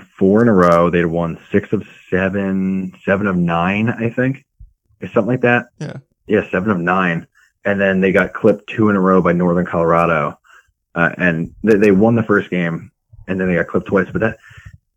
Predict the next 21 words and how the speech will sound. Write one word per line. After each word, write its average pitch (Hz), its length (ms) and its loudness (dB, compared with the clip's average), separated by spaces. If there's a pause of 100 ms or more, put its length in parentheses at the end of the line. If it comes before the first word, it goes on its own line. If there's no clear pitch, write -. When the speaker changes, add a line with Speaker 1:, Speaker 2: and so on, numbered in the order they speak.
(120)
Speaker 1:
I, - 160 -4
I - 100 2
don't 165 140 4
even 196 200 2
know 107 80 2
what 98 100 -2
to 95 60 -2
make 87 220 0
of 85 60 -8
Northern 85 280 -4
Colorado 85 420 -2
games 95 260 0
anymore, 104 300 2
'cause - 100 -6
Northern 107 220 0
Colorado 95 360 4
would 85 260 2
just 90 260 0
blow 87 440 0
up 80 160 0
on - 180 -6